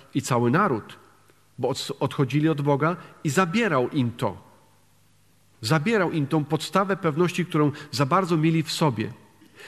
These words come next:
Ale tak samo dotyczy nas. Zobaczcie, mówi, mówi Pan Bóg do mnie i do ciebie:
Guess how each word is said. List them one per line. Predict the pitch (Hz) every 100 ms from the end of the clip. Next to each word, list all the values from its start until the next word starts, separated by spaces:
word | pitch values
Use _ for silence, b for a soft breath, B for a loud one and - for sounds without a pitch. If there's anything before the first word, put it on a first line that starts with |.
| B
Ale | - 127
tak | 139
samo | 185 175
dotyczy | 170 156 156 143
nas. | 165 131
Zobaczcie, | 139 143 139 143
mówi, | 143 143 139 B B B B B
mówi | 139 147 143
Pan | 151 151
Bóg | 147 107
do | 151
mnie | 151 147
i | 139
do | 139
ciebie: | - 131 113 120